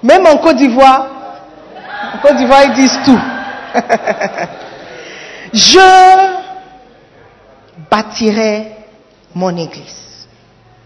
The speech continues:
Je bâtirai mon église. Frère Christ-, frère chrétien, ça doit être notre langage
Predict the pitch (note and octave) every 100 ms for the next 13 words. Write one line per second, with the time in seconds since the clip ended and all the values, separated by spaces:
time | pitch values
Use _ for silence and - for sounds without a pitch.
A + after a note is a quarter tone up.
0 | _ _ _ _ _ _ _ _ _ -
1 | G3 G#3 D#3+ G#3+ F#3+ - G#3 G3 G#3 G3+
2 | G3+ _ _ - E3+ F3 D3+ C#3+ D3 C3+
3 | - - _ _ _ _ _ _ _ -
4 | C4 B3+ G3 - - - _ _ _ A3+
5 | A3+ A3+ A3+ - - - - E3+ - D3
6 | D3 _ _ _ _ _ _ _ _ _
7 | _ - C#4+ C#4+ C4 B3 - A#3 A3+ A#3
8 | G#3+ A3+ B3+ A#3+ G3 F#3 F3+ G3 F#3+